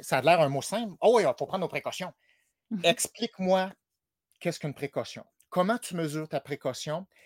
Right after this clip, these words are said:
Speaker 1: Quels sont les critères de tes précautions ? Quelles sont tes zones de risque quand tu vas me dire, « Oui, mes précautions sont prises ? »
Speaker 2: Mhm.
Speaker 1: Répondre à ça, c'est un débat scientifique.
Speaker 2: Ouais.
Speaker 1: Les gens ne sont pas équipés pour dire ça. Fait que quelqu'un qui utilise le mot précaution pour défendre cette position-là,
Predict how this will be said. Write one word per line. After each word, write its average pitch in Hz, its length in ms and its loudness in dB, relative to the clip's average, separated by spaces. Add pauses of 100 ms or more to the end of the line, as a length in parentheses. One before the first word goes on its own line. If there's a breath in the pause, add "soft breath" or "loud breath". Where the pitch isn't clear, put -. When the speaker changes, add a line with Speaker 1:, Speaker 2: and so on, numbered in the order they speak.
(360 soft breath)
Speaker 1:
Quels 185 200 2
sont 240 160 -2
les 233 100 -2
critères 175 420 -4
de 156 80 -4
tes 147 140 -6
précautions ? 156 640 -8 (300 soft breath)
Quelles 175 180 0
sont 220 200 -4
tes 175 160 -4
zones 170 260 -4
de 151 60 -2
risque 135 580 -8
quand 175 100 -2
tu - 140 -8
vas 147 80 -4
me 143 80 -6
dire, « 143 260 -4
Oui, 165 200 -4 (200)
mes 139 180 -4
précautions 156 500 -6
sont 127 180 -10
prises ? » 117 360 -16 (280)
Speaker 2:
Mhm. 240 160 -2
Speaker 1:
Répondre 202 400 0
à 180 80 -2
ça, 214 260 -4
c'est - 160 -10
un 139 80 -2
débat 127 220 -4
scientifique. - 680 -14 (680)
Speaker 2:
Ouais. 196 140 -6
Speaker 1:
Les 135 120 -2
gens 147 140 -2
ne 220 60 -2
sont - 160 -14
pas 160 120 0
équipés 220 300 -6
pour 175 180 -6
dire 135 220 -8
ça. - 180 -8 (420 loud breath)
Fait 160 100 -2
que - 40 -12
quelqu'un 240 300 -2
qui - 140 -10
utilise 165 420 -8
le 139 80 0
mot 143 100 -4
précaution 156 600 -6
pour 160 160 -10
défendre 151 360 -4
cette - 160 -12
position-là, 139 720 -6